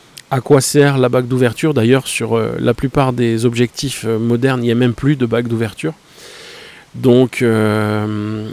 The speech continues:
pour les personnes, c'est matérialisé par un chiffre sur leur écran. Ça veut pas toujours dire grand-chose pour eux. Euh, reprendre conscience de tout ce qui est, euh, priorité à la vitesse, priorité à l'ouverture,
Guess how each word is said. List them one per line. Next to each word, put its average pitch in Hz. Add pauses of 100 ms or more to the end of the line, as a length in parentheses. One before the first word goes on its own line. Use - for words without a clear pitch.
(480)
pour 123
les 110
personnes, 139
c'est -
matérialisé 120
par 113
un 107
chiffre - (400)
sur -
leur 113
écran. 143 (720)
Ça -
veut 107
pas -
toujours 131
dire 123
grand-chose 123
pour 135
eux. 160 (840)
Euh, 110 (580)
reprendre 143
conscience 151
de 135
tout -
ce -
qui 139
est, 143
euh, 117
priorité 123
à 127
la 120
vitesse, 135
priorité 127
à 123
l'ouverture, 127